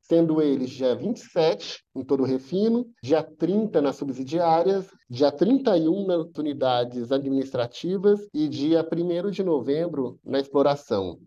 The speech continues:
Agora, precisamos da participação de todos os petroleiros nessas assembleias, que aqui na Revap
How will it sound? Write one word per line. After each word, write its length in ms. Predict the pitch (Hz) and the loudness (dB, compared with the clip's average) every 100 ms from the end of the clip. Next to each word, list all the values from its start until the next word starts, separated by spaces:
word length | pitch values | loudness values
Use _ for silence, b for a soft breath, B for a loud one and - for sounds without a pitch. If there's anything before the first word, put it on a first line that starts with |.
| _ | _
Agora, 600 | 139 139 147 185 214 233 - _ | -2 2 4 4 2 -2 -14 _
precisamos 500 | 160 170 139 160 151 | -8 -4 0 0 0
da 120 | 156 | -2
participação 720 | 170 190 _ - 160 - 175 | -4 -8 _ -8 -6 -4 -2
de 120 | 151 | -4
todos 460 | 165 - 220 277 220 | -8 -2 -2 -2 -8
os 100 | 208 | -8
petroleiros 640 | 208 196 165 151 160 170 | -8 -4 -4 -2 -4 -4
nessas 240 | 170 170 160 | -6 -6 -6
assembleias, 720 | 156 170 147 107 92 92 92 _ - | -6 -4 -4 -4 -4 -8 -12 _ 0
que 120 | 147 | 2
aqui 320 | 143 - 226 | 2 0 2
na 100 | 240 | 2
Revap 800 | 165 127 123 139 156 156 113 110 | 2 0 0 0 0 -2 -8 -8